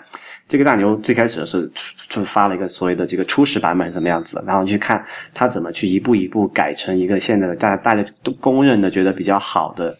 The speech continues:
一个，一个状态的，就是他能去，去从中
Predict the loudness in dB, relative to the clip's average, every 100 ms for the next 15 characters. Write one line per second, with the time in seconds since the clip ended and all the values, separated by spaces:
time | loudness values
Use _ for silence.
0 | -6 -2 0 2 2 2 0 -2 -8 -8
1 | -12 -4 -4 2 2 2 -2 -10 _ -2
2 | -2 0 2 2 0